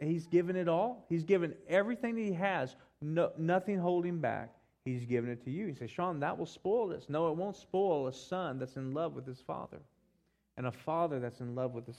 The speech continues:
son. They're always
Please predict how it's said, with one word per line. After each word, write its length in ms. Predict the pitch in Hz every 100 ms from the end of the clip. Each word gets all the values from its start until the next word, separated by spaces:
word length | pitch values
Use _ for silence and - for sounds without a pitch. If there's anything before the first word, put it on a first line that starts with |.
| -
son. 340 | 175 - 202 185 _ _ _ _ _ _ _ _ _ _ _ _ _ _ _ _ -
They're 180 | 151
always 600 | 156 165 175 185 180 165